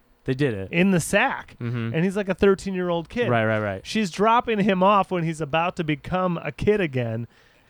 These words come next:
Speaker 2: And she's
Speaker 1: And
Speaker 2: like,
Speaker 1: it's, like, rated P G or something.
Speaker 2: Right?
Speaker 1: Yeah.
Speaker 2: Yeah.
Speaker 1: Eighties
Speaker 2: He has
Speaker 1: P G.
Speaker 2: to convince his childhood best friend,
Speaker 1: Yeah, yeah.
Speaker 2: who's still that age, that he is who he says he is. So there's
Speaker 1: Do
Speaker 2: all
Speaker 1: they
Speaker 2: those
Speaker 1: swear in it?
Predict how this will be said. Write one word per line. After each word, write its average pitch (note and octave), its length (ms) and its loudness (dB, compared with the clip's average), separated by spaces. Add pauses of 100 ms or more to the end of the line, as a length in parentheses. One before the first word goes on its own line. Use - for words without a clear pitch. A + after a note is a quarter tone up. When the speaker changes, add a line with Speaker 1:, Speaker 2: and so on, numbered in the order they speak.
Speaker 2:
And D3 160 -6
she's E3+ 260 -2
Speaker 1:
And D3 80 4
Speaker 2:
like, E3 140 4
Speaker 1:
it's, D#3 80 2
like, D3+ 160 0
rated C#3+ 280 0
P C#3 200 -2
G A#2 260 0
or B2+ 80 0
something. C3 500 -2
Speaker 2:
Right? A3 460 -2
Speaker 1:
Yeah. A2 200 0 (420)
Speaker 2:
Yeah. F#3 320 -4
Speaker 1:
Eighties D3 260 2
Speaker 2:
He - 40 4
has A#3+ 60 0
Speaker 1:
P - 60 2
G. B3+ 60 2
Speaker 2:
to A3+ 100 0
convince A3+ 340 0
his G3 160 0
childhood F#3+ 560 0
best F3 280 -2
friend, D3+ 540 -4
Speaker 1:
Yeah, B2+ 80 2
yeah. G#2+ 140 2 (120)
Speaker 2:
who's F#3 220 0
still G3 380 -2
that F3+ 240 0
age, D3 380 -2
that D3 180 -2 (220)
he F#3 320 0
is F3+ 220 -2
who F3+ 180 0
he D3+ 160 0
says F3+ 380 -6
he B2+ 200 -4
is. A2 420 -8 (360)
So A#3 180 0
there's A#3+ 180 2
Speaker 1:
Do B3+ 60 4
Speaker 2:
all B3+ 80 6
Speaker 1:
they A#3 80 4
Speaker 2:
those A#3 120 0
Speaker 1:
swear F3+ 280 2
in A#3+ 60 -2
it? B3 160 -6